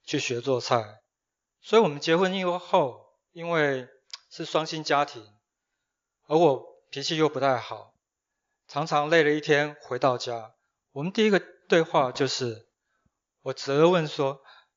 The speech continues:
，“晚餐有什么可以吃的？”而太太就很自然回答，“你没看到我也是刚回来吗？”单单吃晚餐，要吃什么？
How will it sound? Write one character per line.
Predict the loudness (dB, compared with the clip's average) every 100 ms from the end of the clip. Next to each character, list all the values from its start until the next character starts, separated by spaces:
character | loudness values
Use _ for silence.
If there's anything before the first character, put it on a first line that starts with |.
| -4
，“晚 | 2
餐 | 8 8
有 | 8
什 | 4
么 | 4
可 | 4
以 | 4
吃 | 2 2
的？” | 2 -2 -8 _ _
而 | -14 -6
太 | 0
太 | 2 2
就 | 0
很 | -2 -2
自 | 0 0
然 | 0 -6 -10
回 | -6
答 | -4 -6 -10 _ _ _ _ _ _ _
，“你 | -4
没 | -2
看 | 2 6
到 | 6
我 | 6
也 | 2
是 | 2
刚 | 0 0
回 | -4
来 | -6 -8
吗？” | -20 _ _ _ _ _ _ _ _ _
单 | -2 0
单 | 2 2 0
吃 | -6 -2
晚 | -2 -2
餐， | 0 0 0 -4 _ _ _ _ -4
要 | -2
吃 | 2 0
什 | 0 -6
么？ | -14 -20